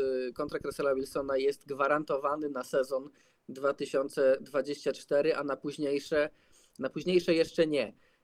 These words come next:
E, i chodzi mniej więcej o to, że jeśli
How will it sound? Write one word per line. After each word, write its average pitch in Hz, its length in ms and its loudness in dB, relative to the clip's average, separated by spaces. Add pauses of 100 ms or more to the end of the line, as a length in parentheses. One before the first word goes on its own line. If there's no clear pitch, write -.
(120)
E, - 220 -8
i - 80 -10
chodzi 180 280 2
mniej 170 120 0
więcej 156 320 0
o 143 100 4
to, 175 160 0
że 147 140 2
jeśli 165 560 -2